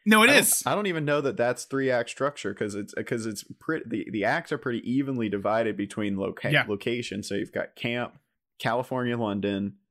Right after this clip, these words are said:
Speaker 1: Yeah.
Speaker 2: Santa Barbara, camping trip, and then, and then the finale. But,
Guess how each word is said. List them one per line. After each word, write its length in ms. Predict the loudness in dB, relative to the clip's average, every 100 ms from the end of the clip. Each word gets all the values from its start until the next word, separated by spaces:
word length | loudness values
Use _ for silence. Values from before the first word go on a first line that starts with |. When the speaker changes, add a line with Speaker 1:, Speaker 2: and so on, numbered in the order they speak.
| _ _ _ _
Speaker 1:
Yeah. 160 | -2 0
Speaker 2:
Santa 280 | 0 0 0
Barbara, 680 | 2 2 2 2 2 0 -4 _ _ _ _ -10
camping 460 | -4 -2 -2 -4
trip, 460 | -2 -2 0 -2 -6 _ _ _ -6
and 200 | -2 0
then, 340 | 0 -2 -2 -2
and 160 | -2
then 160 | -2 0
the 240 | 0 -2 -6
finale. 580 | -4 -2 -2 -4 -4 -6 -2
But, 280 | -2 -2